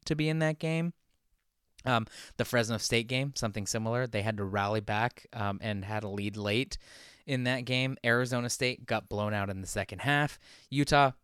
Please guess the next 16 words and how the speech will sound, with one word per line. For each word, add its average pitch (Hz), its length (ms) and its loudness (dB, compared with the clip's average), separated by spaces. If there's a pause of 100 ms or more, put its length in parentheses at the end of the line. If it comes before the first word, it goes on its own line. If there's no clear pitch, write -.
not 117 280 2
competitive 104 420 0
at 95 80 -4
all. 90 220 -6 (200)
Um, 113 300 4 (300)
so 113 400 4 (560)
U 208 120 4
C 247 140 2
L 175 140 6
A 139 140 6
is, 113 180 -2 (220)
when 131 220 -2
they're 160 140 4
good, 139 440 4
they're 107 120 4
good. 98 380 0